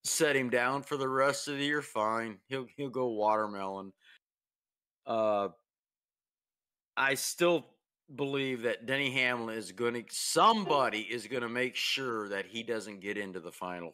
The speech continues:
Four. Uh, Truex, I think's luck train has hit the end of the tracks, 'cause it's been pure luck. Uh, now, he's gonna have to win, in my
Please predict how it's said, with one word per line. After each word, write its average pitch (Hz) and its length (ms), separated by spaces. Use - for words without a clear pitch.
Four. 80 300
Uh, 90 480
Truex, 190 880
I 135 220
think's 143 640
luck 139 480
train 110 640
has 110 440
hit - 320
the 123 160
end 123 160
of 104 60
the 101 80
tracks, - 680
'cause 143 200
it's 165 140
been 139 260
pure 160 340
luck. 131 400
Uh, 104 240
now, 127 460
he's 120 300
gonna 156 260
have 156 300
to 143 80
win, 139 340
in 120 140
my 127 420